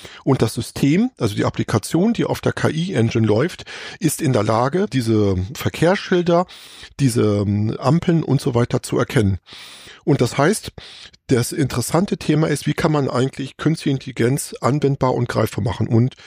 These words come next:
wir nutzen dort die Qualitätssicherung K I von Fischer Technik. Dies, insofern ist das ein ausgesprochen attraktives Modell, weil wir haben dort ein überschaubares, smartes Modell. Es ist von den Komponenten, von den Hardware-Komponenten ist das System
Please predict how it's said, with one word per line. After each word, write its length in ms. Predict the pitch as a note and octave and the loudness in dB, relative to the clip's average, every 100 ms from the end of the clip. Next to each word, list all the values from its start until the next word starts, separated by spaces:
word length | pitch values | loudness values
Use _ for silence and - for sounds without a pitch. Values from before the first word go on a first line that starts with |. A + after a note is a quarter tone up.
| - - - | -20 -10 0
wir 100 | B2 | 2
nutzen 520 | D3 - - G#3+ B3 | 2 0 0 0 0
dort 360 | - A#2+ B2+ - | 2 2 0 -6
die 60 | B2 | -8
Qualitätssicherung 1080 | - C3 - D3 - F3 - E3 D#3+ E3 - - | -2 -2 -2 -6 -4 -2 0 2 2 2 0 -8
K 180 | - A2+ | -2 0
I 240 | - D3+ G3+ | 2 -2 -2
von 220 | - A#2+ | -2 -2
Fischer 280 | - - - | -2 -2 0
Technik. 460 | D3 D3+ F#3+ - | 0 0 -2 -2
Dies, 160 | A#2+ - | -6 -2
insofern 460 | A#2 D3 - F#3 | 0 0 2 0
ist 160 | D3 - | 0 0
das 260 | B2 - - | -2 -2 0
ein 140 | G#2 | 2
ausgesprochen 680 | C3 - - - C3 A#2+ - | 0 -4 -10 -4 0 0 0
attraktives 640 | C#3 - - E3 D#3 - | -2 -6 -8 -6 -6 0
Modell, 380 | D3 C#3 C3+ D#3+ - - - - - | 2 4 4 2 -4 -18 -20 -20 -4
weil 260 | - A#2 B2 | 0 2 2
wir 160 | C3+ A#2+ | 0 0
haben 240 | B2+ C3 | -2 2
dort 220 | B2 A#2+ | 2 0
ein 320 | - G#2 G#2+ | 0 2 2
überschaubares, 960 | - B2 A2 - C3 D3+ F3 E3+ E3+ E3+ | 0 0 0 0 0 0 0 0 0 -2
smartes 480 | - B2+ B2 - - | 0 2 2 -2 -2
Modell. 380 | G#2 F#2+ A#2 F#3+ | 0 2 2 0
Es 200 | E3 - | -4 -8
ist 120 | - | -10
von 180 | - A#2+ | 0 0
den 100 | A2 | 2
Komponenten, 600 | - A#2 A#2+ B2 F#3 G#3+ | 0 0 2 2 2 -2
von 160 | - A#2 | -2 0
den 160 | A2 | 2
Hardware-Komponenten 1080 | B2+ D3 C#3+ - C3 B2+ B2 A#2+ C3 B2+ B2+ - - - - | 0 -4 -6 -2 -2 0 2 2 2 2 2 -2 -16 -20 -20
ist 380 | - - - - | -2 -2 -2 0
das 160 | A#2+ - | 0 0
System 580 | A#2 - - B2 C#3 | -8 -2 2 4 2